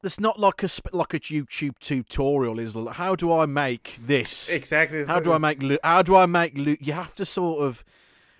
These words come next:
Speaker 1: figure it out yourself or know where to look, and I think that's probably half of the battle, I suppose. Like, uh,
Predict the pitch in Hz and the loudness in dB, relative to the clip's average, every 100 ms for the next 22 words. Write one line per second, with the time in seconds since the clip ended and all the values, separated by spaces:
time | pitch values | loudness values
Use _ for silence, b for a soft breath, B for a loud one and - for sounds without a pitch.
0 | b - - 165 143 151 143 143 135 120 | b -16 -6 -4 -2 -2 -2 -4 -6 -8
1 | - 120 131 - 143 127 123 127 139 135 | -2 -2 -2 -2 -2 0 -2 0 0 0
2 | 120 127 120 - 120 107 110 - 143 135 | 0 -2 -2 -6 -10 -8 -10 -10 -10 -8
3 | - 139 135 127 - - - - 135 120 | -8 -8 -10 -10 -14 -16 -12 -6 -4 -4
4 | 127 120 117 110 b b b b 127 120 | -6 -4 -4 -8 b b b b -6 -6
5 | 113 107 101 98 - 117 113 - - 123 | -8 -14 -14 -14 -10 -10 -8 -10 -6 -4
6 | 127 123 120 110 - 117 | -4 -2 -4 -4 -4 -4